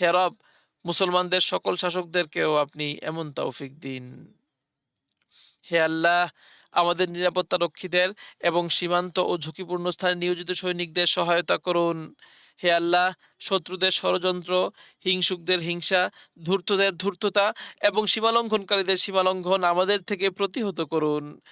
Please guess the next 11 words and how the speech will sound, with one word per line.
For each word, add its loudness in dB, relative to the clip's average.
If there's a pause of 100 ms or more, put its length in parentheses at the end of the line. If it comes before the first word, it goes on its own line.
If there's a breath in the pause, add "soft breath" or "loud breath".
(280 loud breath)
হে 4
আল্লাহ, 2
শত্রুদের -2
ষড়যন্ত্র, 2 (320 loud breath)
হিংসুকদের 0
হিংসা, 0 (360 soft breath)
ধূর্তদের 2
ধূর্ততা 0 (300 loud breath)
এবং 0
সীমালঙ্ঘনকারীদের 2
সীমালঙ্ঘন 0